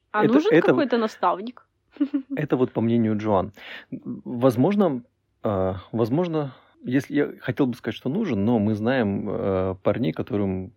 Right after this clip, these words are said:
Speaker 2: не понадобился наставник, которые с-, смогли сами во всём
Speaker 1: Один
Speaker 2: разобраться.
Speaker 1: из тысячи, также мародёров. Ха!
Speaker 2: Ага.
Speaker 1: Расплюнуть.
Speaker 2: А, существует, кстати,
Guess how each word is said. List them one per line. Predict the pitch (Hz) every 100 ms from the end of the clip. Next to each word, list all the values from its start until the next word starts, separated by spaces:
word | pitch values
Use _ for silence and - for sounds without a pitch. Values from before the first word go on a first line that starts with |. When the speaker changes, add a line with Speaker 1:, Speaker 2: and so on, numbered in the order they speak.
| - 123 117 -
Speaker 2:
не | 117
понадобился | 104 95 85 87 95 -
наставник, | 92 - 143 113
которые | - - 104 92 90
с-, | 104 -
смогли | - - 95 101
сами | - 92
во | 87
всём | - 95
Speaker 1:
Один | 208
Speaker 2:
разобраться. | - 277 349
Speaker 1:
из | 285 269
тысячи, | - 240 220 - 208
также | 240 254 233
мародёров. | 220 220 220 202 196 190 _ -
Ха! | 359 -
Speaker 2:
Ага. | 117 98 95 - -
Speaker 1:
Расплюнуть. | 240 240 - 254 240 233 226 349
Speaker 2:
А, | 104 92 90 92 - - 254 - - - -
существует, | - - 104 107 - 185
кстати, | - - 123 123 104 98